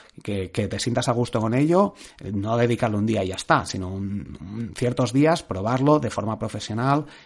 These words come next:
intentar ver qué se cuece por ahí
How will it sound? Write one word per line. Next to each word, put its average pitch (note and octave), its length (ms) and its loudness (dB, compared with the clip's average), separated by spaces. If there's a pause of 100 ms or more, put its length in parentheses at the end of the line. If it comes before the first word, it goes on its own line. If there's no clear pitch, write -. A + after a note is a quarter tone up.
intentar G2+ 640 -2
ver A2 200 2
qué A2+ 100 -6
se G#2 500 -2
cuece A#2 300 0
por G#2+ 140 -2
ahí D3 320 4